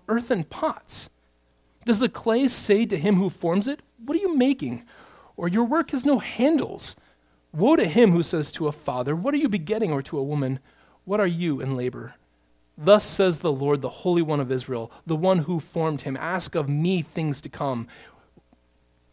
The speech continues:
Ask me of things to come. Will you command me concerning my children and the work of my hands?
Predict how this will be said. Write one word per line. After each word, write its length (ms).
Ask 260
me 120
of 100
things 300
to 60
come. 280
Will 80
you 160
command 540
me 160
concerning 440
my 200
children 420
and 140
the 40
work 280
of 80
my 140
hands? 520